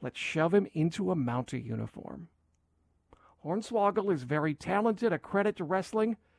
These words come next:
Does not matter. Let's bring him back, paint his face. Let's call him Dink two. Oh, you know what, though? He was Mister McMahon's son. That might work. Let's not rush on that one. Oh, by the way,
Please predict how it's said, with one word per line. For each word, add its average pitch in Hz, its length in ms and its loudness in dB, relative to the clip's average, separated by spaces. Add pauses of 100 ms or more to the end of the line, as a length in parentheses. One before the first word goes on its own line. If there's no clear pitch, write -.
(260)
Does - 140 -14
not 180 180 2
matter. 220 400 6 (840)
Let's - 100 -20
bring 151 200 -2
him 208 100 2
back, 214 340 4 (120)
paint 190 220 0
his 220 140 0
face. 196 440 2 (140)
Let's 147 140 -4
call 175 180 2
him 165 120 2
Dink 165 340 4
two. 139 380 -4 (1040)
Oh, 175 200 -8
you 143 60 -6
know 160 120 0
what, 156 260 2
though? 247 280 -10 (1600)
He 180 100 -6
was 262 140 -6
Mister 269 240 -4
McMahon's 202 540 -2
son. 135 520 -2 (760)
That 190 140 0
might 170 180 -2
work. 156 380 -2 (420)
Let's 170 160 -8
not 220 160 0
rush 170 200 -2
on 143 120 -6
that 131 160 -4
one. 135 180 -8 (680)
Oh, 226 200 6
by 175 140 4
the 165 100 2
way, 139 160 2